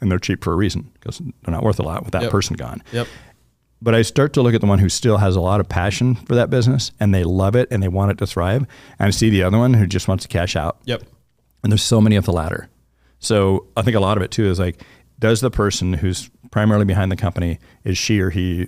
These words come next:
Speaker 1: like, still really active and excited about it?
Speaker 2: Hmm.
Speaker 1: When they lose that passion,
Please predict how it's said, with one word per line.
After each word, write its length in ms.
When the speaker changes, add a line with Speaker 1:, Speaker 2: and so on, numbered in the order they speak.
Speaker 1:
like, 160
still 400
really 220
active 300
and 80
excited 300
about 240
it? 100
Speaker 2:
Hmm. 100
Speaker 1:
When 80
they 100
lose 180
that 140
passion, 440